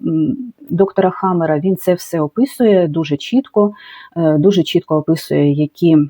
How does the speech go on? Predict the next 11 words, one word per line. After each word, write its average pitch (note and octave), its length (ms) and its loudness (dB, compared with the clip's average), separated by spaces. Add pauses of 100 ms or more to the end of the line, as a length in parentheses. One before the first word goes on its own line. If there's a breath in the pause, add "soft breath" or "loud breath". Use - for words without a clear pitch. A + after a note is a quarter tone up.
(280)
м, D#3 420 0
осередки D#3+ 760 -2 (240)
в D3+ 180 -4
мозоку D#3+ 460 -2
задіяні, G#3 840 2 (300 loud breath)
вони E3 220 0
всі, E3+ 460 0 (100)
е, D3+ 260 -2 (840)
все - 280 -2
це E3+ 160 -2
можна D#3 480 -2